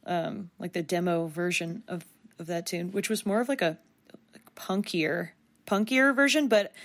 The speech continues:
the reason why it went through so many versions was it seemed, it was too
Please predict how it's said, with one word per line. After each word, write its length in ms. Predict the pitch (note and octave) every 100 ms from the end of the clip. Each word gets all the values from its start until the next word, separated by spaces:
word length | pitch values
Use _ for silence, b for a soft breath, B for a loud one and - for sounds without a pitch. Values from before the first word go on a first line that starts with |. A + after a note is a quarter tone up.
| B B
the 100 | A#3+
reason 320 | C#4 D#4 D4+
why 280 | A#3+ G#3+ F#3+
it 180 | G#3 G3+
went 180 | G#3+
through 300 | A3 - A3+
so 260 | A3 - G#3
many 480 | G3+ F#3 F#3 F3 - _ _
versions 640 | F#3 F#3+ A3+ A3+ G3 F#3+ -
was 220 | F#3 - B B B B B _ - - -
it 180 | C4
seemed, 380 | - - D4 D4+
it 80 | -
was 240 | C#4+ D#4 -
too 380 | - E4+ E4+